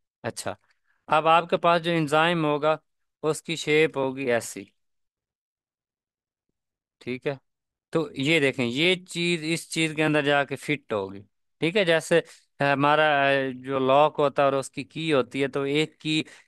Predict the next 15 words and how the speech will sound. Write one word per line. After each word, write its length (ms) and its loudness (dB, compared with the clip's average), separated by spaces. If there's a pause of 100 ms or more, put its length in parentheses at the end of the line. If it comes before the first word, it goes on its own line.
(120)
एक 180 2
लॉक 300 2
के 60 0
अंदर 120 -2
स्पेसिफिकली 720 -2
जाके 300 0
फिट 300 -6
होती 240 0
है 60 0
ना, 120 0
तो 100 -4
ये 240 -2
फिर 240 -6
क्या 160 2
होगा, 280 2